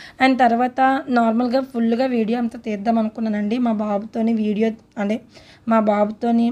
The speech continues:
దీపం పెట్టించి నేను వీడియో తీద్దాం అనుకున్నాను. But చాలామందికి అర్థం కావట్లేదు, వీడియో మొత్తం చూడకుండా మీరు కామెంట్స్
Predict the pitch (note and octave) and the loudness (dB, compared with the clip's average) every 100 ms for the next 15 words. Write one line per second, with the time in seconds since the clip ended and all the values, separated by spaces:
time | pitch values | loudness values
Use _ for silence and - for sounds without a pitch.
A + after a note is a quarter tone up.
0 | - G#3+ G#3+ G#3+ A3 A3+ - A3+ A3 A#3 | -2 -2 -2 0 -2 -2 -4 -4 -2 0
1 | A3+ A3+ A3 G#3+ A#3 A3+ G#3 A3+ G#3 G#3 | 0 0 0 -2 -4 -4 -6 -4 -4 -6
2 | - G#3+ G#3 D4 - - - - - B3 | -6 -4 -4 -4 -8 -18 -20 -12 -4 -4
3 | - B3 B3 B3 C4 A#3+ A3+ A#3 A3 G3 | -4 -6 -4 0 2 2 0 0 -4 -2
4 | A3+ A#3 B3 A#3 A3 A3 A3 A3+ A3 A#3 | -2 0 -2 -2 -2 -2 -2 -2 -2 -2
5 | A#3 - A#3+ A3 G#3+ G#3+ G#3+ A3 A3 A#3 | -4 -4 -4 -2 -4 -4 -4 -4 0 0
6 | A#3 A3 G#3+ G3+ G#3 G#3+ | 0 -4 -6 -6 -6 -6